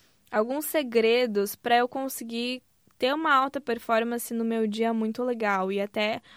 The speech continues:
uma boa produ-, produtividade no meu dia muito legal. Eu tô fazendo, é, um exercício ao longo do meu dia que é trabalhar ou estudar por cinquenta minutos ou uma hora,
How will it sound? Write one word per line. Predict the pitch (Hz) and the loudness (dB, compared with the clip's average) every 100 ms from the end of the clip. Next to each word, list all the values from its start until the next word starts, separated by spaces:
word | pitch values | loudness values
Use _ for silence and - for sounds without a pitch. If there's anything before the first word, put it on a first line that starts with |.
| - - | -20 -6
uma | 220 220 | 0 2
boa | 220 247 | 4 2
produ-, | 254 262 240 262 - | 0 -6 -6 -10 -4
produtividade | 254 247 262 269 262 226 220 240 294 240 | -2 -2 -4 -6 -6 0 2 4 2 0
no | 220 | 0
meu | 214 208 202 | 0 0 -2
dia | 202 202 196 | -4 -4 -4
muito | 190 196 202 | -6 -6 -6
legal. | 202 196 165 - - | -4 -4 -6 -6 2
Eu | 254 294 | 2 4
tô | 311 | 0
fazendo, | 285 254 226 226 247 233 196 175 - _ _ - | 2 0 2 0 0 -2 -2 -4 -8 _ _ -6
é, | 208 202 196 - | -2 0 0 -4
um | - 233 254 269 269 | -2 -2 0 -2 0
exercício | 247 214 202 - 214 208 - 196 180 - - | 2 0 -4 -6 -6 -6 -6 -8 -8 -10 0
ao | 208 214 | 4 4
longo | 226 254 | 2 0
do | 233 | 0
meu | 220 202 | 0 0
dia | 196 202 214 214 | -2 -4 0 0
que | 214 - 262 | -2 -6 -2
é | 208 175 202 _ | 0 0 -4 _
trabalhar | 240 226 226 226 233 311 330 | -2 2 4 6 6 6 4
ou | 254 | 2
estudar | 247 - 233 208 190 190 190 | -4 -8 -2 0 2 0 -4
por | 196 190 190 _ _ _ | -2 -2 -4 _ _ _
cinquenta | - - 247 302 320 320 262 | -12 -6 -4 0 0 -2 -2
minutos | 220 220 262 277 226 214 202 | -2 0 0 -2 -2 -2 0
ou | 208 208 | 2 2
uma | 214 220 202 | 2 2 2
hora, | 185 185 190 254 | 0 0 0 0